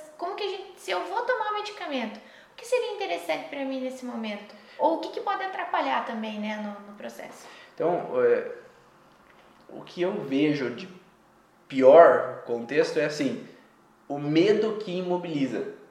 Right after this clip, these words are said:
Speaker 1: Uhum.
Speaker 2: né? Então, se eu entendo por que aquele órgão, a alteração está acontecendo,
Speaker 1: Uhum.
Speaker 2: pra mim, eu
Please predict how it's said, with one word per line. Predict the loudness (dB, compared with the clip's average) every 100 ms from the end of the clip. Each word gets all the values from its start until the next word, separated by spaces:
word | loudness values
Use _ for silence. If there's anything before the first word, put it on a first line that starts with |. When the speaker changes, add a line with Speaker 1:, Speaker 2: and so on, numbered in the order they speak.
| -10
Speaker 1:
Uhum. | -8 -4
Speaker 2:
né? | -2 0 0 -4
Então, | 2 4 4 0
se | -8 -4 0
eu | 2
entendo | 0 -2 -2 -2 -2 -4
por | -2 -4
que | 0 2
aquele | 2 2 6
órgão, | 10 12 12 8 2 0
a |
alteração | 0 0 0 -2 -2 -6
está | -6 -2 -2
acontecendo, | -2 -8 -10 -4 0 0 0 -4 -10 -18 -16
Speaker 1:
Uhum. | -14 0
Speaker 2:
pra | 4
mim, | 4 2 -2 -4 -10 -20 _ _ _ -20 _ _ _
eu | -4